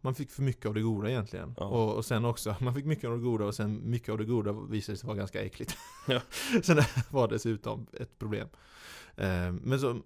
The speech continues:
Speaker 1: ja, som sagt, Bob Iger har då sagt, utöver det här med att, "Åh, vi hade inte till med supervision on set",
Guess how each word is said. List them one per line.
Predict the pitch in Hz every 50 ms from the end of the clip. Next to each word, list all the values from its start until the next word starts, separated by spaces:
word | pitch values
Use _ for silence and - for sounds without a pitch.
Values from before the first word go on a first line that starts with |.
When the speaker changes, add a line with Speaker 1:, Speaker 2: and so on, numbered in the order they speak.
| _
Speaker 1:
ja, | - 110 101 - - -
som | 113 120
sagt, | 117 92 95 -
Bob | - 123 131 139
Iger | 147 131 123 120 127
har | 135 139 131 131 127
då | 127 110
sagt, | - - 90 90
utöver | - 120 113 117 120 104 101 104
det | 110 110
här | 104 98 92
med | 92 90
att, | 87 -
"Åh, | 110 123 123 117
vi | 120
hade | 117 117 117 123
inte | 113 -
till | - 120
med | 110 107 -
supervision | - 120 - - 110 104 110 107 - - 104 104
on | - 110 107 101
set", | 101 - - 110 117 - - -